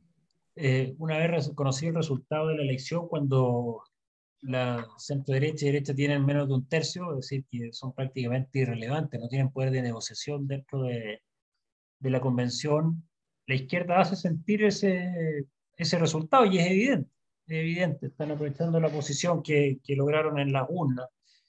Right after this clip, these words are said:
en este sistema modificado que autoriza el Parlamento. Y el día a día es sumamente complejo porque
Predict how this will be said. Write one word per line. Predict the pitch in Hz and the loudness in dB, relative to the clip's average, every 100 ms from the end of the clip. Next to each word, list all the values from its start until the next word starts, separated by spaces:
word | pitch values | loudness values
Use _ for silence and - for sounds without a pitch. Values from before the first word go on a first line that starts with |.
| _ - | _ -4
en | 131 | 2
este | 135 - 135 131 | 2 4 4 4
sistema | 123 - 151 143 143 135 123 120 _ _ _ _ | 0 -2 0 4 6 4 2 -2 _ _ _ _
modificado | 131 127 123 127 127 156 143 | -2 0 0 -2 2 4 4
que | 135 | 4
autoriza | 131 135 135 | 0 -2 -2
el | 139 | -2
Parlamento. | 139 139 117 107 _ - _ _ _ _ _ _ | 0 0 -2 -6 _ -20 _ _ _ _ _ _
Y | 139 | 2
el | 143 147 | 2 6
día | 202 196 | 6 8
a | |
día | 190 196 | 8 6
es | |
sumamente | - 185 180 180 190 | 4 0 0 0 -2
complejo | 180 165 185 143 170 | -4 -2 2 2 2
porque | 147 143 143 135 | -2 -2 0 0